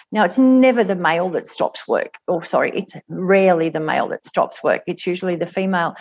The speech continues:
And then you get to the stage where grandmas go, "Oh, look, I'll look after little Johnny or, you know, Mary, whatever, so that the, their daughter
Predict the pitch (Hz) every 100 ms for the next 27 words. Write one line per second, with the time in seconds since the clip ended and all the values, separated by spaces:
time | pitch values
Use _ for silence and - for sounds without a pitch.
0 | - - - 220 262 269 247 202 - 196
1 | 190 - 175 180 190 175 190 202 180 180
2 | 190 180 - 226 220 220 - _ - 226
3 | 247 - 226 208 180 - 190 196 185 190
4 | 185 190 190 180 170 170 165 _ 185 185
5 | 180 185 185 185 185 196 190 175 190 -
6 | - - - - 226 208 196 - - -
7 | 190 - _ 202 196 202 202 196 170